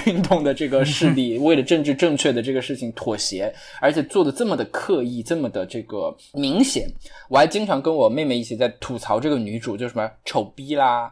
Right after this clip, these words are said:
Speaker 1: 然后各种的难听的话，我自己都说过。但是我不得不承认，就是我对这个选角的接受是有一个变化的这么一个过程。
Speaker 2: 过程。嗯。
Speaker 1: 对，有一个过程。那个 turning point 是什么呢？就是在几个月前这个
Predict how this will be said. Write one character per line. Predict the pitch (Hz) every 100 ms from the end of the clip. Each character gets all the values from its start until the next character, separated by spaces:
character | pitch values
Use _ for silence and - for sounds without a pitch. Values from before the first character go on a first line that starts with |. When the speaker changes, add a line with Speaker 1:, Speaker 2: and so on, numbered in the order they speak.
| _
Speaker 1:
然 | - 139
后 | 135
各 | 208
种 | 147 98
的 | 104
难 | 107 123
听 | 147
的 | 123
话， | 123
我 | 101
自 | 101
己 | 131
都 | 107
说 | 110 135 131
过。 | 139 -
但 | 254
是 | 214
我 | 139
不 | - -
得 | 196
不 | 120 139
承 | - 104
认， | 113
就 | 120 151
是 | 143
我 | 120
对 | 104 170
这 | 165
个 | 151
选 | 123 - 104
角 | 107
的 | 123
接 | 117 - 156
受 | 156 139
是 | 117 131
有 | 110
一 | 64 -
个 | 131 113 101 -
变 | - 156
化 | 165
的 | 123
这 | 165
么 | 277
一 |
个 | 120
过 |
程。 | - 233
Speaker 2:
过 | 117
程。 | - - _ _ -
嗯。 | 117 113 101 87 -
Speaker 1:
对， | 147 120
有 | 135
一 | 123
个 | 135 175
过 | 190
程。 | 151 190
那 |
个 | 214
turning | - 208 233 240
point | 240 220
是 | 143 135
什 | 135
么 | 104
呢？ | 104 113 - -
就 | - 214
是 | 165
在 | 139 131 107 107 -
几 | 120
个 | 131
月 | 160 143
前 | - 113
这 | 156 139
个 | 131 113 92 78